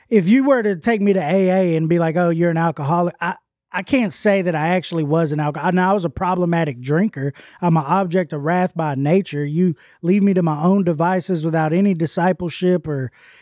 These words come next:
anything else, I'm gonna destroy myself. Um,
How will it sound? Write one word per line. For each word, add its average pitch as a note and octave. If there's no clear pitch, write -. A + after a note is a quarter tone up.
anything G3
else, F#3
I'm G#3
gonna F#3
destroy F3
myself. B2
Um, D3+